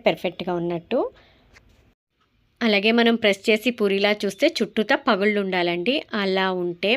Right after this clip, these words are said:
మనకి పిండి కరెక్ట్గా ఉన్నట్టండి. ఇది మనకి నానని అవసరం లేదండి. దీని వెంటనే మనం తయారు చేసేసుకోవచ్చు. ఇప్పుడు చెక్కల తయారీ విధానం చూద్దామండి. దీనికోసం నేను ఇక్కడ ఒక పాలిథిన్ షీట్ తీసుకున్నానండి. దానికి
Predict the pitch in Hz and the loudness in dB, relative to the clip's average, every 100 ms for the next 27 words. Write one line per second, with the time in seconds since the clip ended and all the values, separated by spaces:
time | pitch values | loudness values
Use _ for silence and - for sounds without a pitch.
0 | 302 226 220 330 - 202 185 196 - 202 | 0 -2 -2 -8 -2 -2 -2 -6 -2 -2
1 | 180 _ - 190 247 190 190 185 175 170 | -2 _ -6 -4 -2 -2 -4 -4 -6 -4
2 | 233 466 - - - - 240 240 226 233 | -4 -4 -8 -20 -18 -2 2 4 2 2
3 | 208 185 196 220 202 190 208 202 185 175 | 2 2 2 0 0 -2 -4 -2 -2 -2
4 | 170 170 330 571 - - - - - 220 | -4 -2 -2 -4 -8 -20 -20 -20 -4 -2
5 | 196 185 175 190 180 180 208 180 170 - | 0 0 0 -4 -2 -4 0 0 0 -6
6 | 180 170 - 180 175 - 330 539 _ _ | -8 -8 -4 -4 -4 -6 -6 -8 _ _
7 | _ _ _ _ _ - 208 277 233 - | _ _ _ _ _ -14 -6 -2 -2 0
8 | 202 196 185 180 185 180 185 285 - 185 | -2 0 0 0 0 0 0 -2 0 -2
9 | 180 180 175 262 339 196 180 175 190 180 | 0 -2 -2 -2 0 -2 -2 -4 -4 -4
10 | 175 190 349 330 - 175 175 190 185 190 | -2 -2 0 0 0 -2 -2 -4 -4 -6
11 | 185 214 180 - 180 175 175 180 359 233 | -4 -6 -6 -6 -4 -2 -2 -2 -4 -4
12 | 180 175 196 | -4 -4 -2